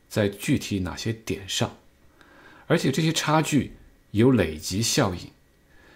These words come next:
这会给你无比强大的自信，可以提高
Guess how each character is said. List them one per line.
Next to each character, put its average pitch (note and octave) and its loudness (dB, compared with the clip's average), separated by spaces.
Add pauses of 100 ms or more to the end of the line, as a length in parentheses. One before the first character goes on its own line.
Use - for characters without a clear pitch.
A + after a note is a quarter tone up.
(180)
这 F3+ 6
会 D#3+ 6
给 B2+ 6
你 G2+ 4 (260)
无 B2 4
比 F#2+ 0
强 G2 -2
大 C3 0
的 F#2 -2
自 A2 -2
信， - -2 (720)
可 - -2
以 A2 2
提 G2+ -4
高 C3+ 0